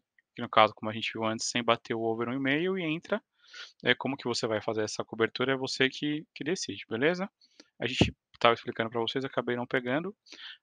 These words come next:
A odd tanto pra bater over um e meio, é, pra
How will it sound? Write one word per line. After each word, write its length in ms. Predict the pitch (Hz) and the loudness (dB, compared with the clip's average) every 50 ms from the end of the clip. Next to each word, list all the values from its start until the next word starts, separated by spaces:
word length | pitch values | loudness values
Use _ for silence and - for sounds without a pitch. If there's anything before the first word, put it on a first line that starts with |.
| _ _ | _ _
A 80 | - 143 | 10 10
odd 220 | 135 131 131 - | 10 10 8 4
tanto 320 | - - 156 185 - 190 160 | 4 4 4 4 2 -2 -4
pra 340 | - 165 160 151 147 139 131 | 0 4 4 6 6 4 4
bater 360 | 135 135 - _ - 127 120 | 2 0 -2 _ -2 -2 0
over 300 | 117 117 117 113 117 123 | 2 0 0 0 0 -2
um 80 | 127 | -2
e 60 | 123 120 | -2 -2
meio, 400 | 113 107 104 101 98 98 101 - _ _ _ _ - - | -4 -4 -4 -4 -6 -6 -10 -14 _ _ _ _ -6 -4
é, 160 | - 110 - _ | -4 -4 0 _
pra 160 | - 120 120 | 6 6 6